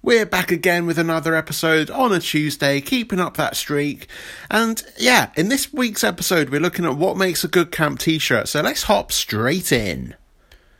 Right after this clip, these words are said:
In the couple of years that I've been doing Camp America, I've got a fair few shirts to boot. Not only do you get the shirts from Camp America themselves with the logo emblazoned proudly on the front,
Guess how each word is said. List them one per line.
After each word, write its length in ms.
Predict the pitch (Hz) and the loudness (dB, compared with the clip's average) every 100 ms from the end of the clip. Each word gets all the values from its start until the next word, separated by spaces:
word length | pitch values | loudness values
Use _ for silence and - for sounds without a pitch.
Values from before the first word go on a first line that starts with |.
| _ _ | _ _
In 100 | - | 0
the 80 | 214 | 2
couple 240 | 277 269 262 | 2 2 0
of 60 | |
years 320 | 214 208 208 | 2 2 2
that 100 | - | 2
I've 220 | 147 156 160 | 2 2 0
been 160 | 147 | 0
doing 240 | 147 143 123 | 2 0 0
Camp 260 | 135 120 | -2 -2
America, 640 | 120 127 120 - 104 90 - _ _ _ _ _ _ _ - - | 0 2 0 0 -4 -4 -12 _ _ _ _ _ _ _ -8 2
I've 180 | 131 131 | 2 4
got 160 | 139 117 | 2 0
a 60 | |
fair 300 | 117 147 151 | 2 2 2
few 240 | 151 151 143 | 2 -2 0
shirts 500 | - 127 110 - - | 2 2 0 -4 -4
to 100 | 110 | -2
boot. 540 | 104 87 - - - _ - - | 0 -2 -6 -10 -10 _ -20 -10
Not 200 | - 156 | -2 2
only 160 | 202 208 | 2 0
do 120 | 190 | -2
you 80 | 185 | 0
get 180 | 175 - | 0 0
the 60 | |
shirts 520 | 131 - 147 - - - | 0 2 2 2 -6 -4
from 180 | 143 | -2
Camp 260 | 123 135 120 | 0 -2 0
America 400 | 120 123 117 - | 0 0 0 -2
themselves 600 | 107 92 117 113 160 - | -4 -2 0 0 0 -4
with 140 | 123 110 | -4 -2
the 200 | 110 104 - - - - - | -2 -4 -14 -18 -18 -18 0
logo 520 | 131 143 139 127 117 | 6 6 6 4 2
emblazoned 680 | 113 107 120 120 110 107 - | 0 0 0 0 -2 -4 -4
proudly 420 | - 113 117 110 | -2 0 0 -2
on 140 | 107 | -2
the 80 | 98 | -4
front, 340 | - 117 196 | 0 0 0